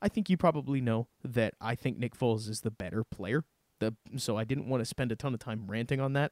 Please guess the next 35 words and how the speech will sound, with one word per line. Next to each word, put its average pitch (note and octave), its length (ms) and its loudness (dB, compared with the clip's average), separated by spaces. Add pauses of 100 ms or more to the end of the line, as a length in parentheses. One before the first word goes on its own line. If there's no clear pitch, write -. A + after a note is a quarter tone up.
because B2+ 320 0 (340)
I C#3 60 2
think E3 220 -2
Mitch C#3+ 200 0
is C#3 80 0
a C3 60 -4
hard D3 480 2
worker. C#3 340 2
I A#2+ 140 -4
think D3 220 0
he's C3+ 420 -4
a C3+ 100 -4
strugglesome C3+ 760 -2
fit - 260 2
in C3+ 120 0
a A#2+ 40 4
West A#2+ 280 0
Coast B2 260 2
offense. - 480 -2
I C3 80 -2
think D#3+ 280 2 (220)
he's C3+ 240 -2
much C3 320 -2
more D3+ 180 -2 (100)
Tannehill A#2+ 840 0
than A#2+ 120 4
he B2 300 0
is, A#2 240 4 (360)
I D#3 40 -4
don't F3 120 2
even B2 160 4
want A#2+ 120 4
to A2+ 80 0
say A2+ 120 0
Mariota. G#2+ 580 0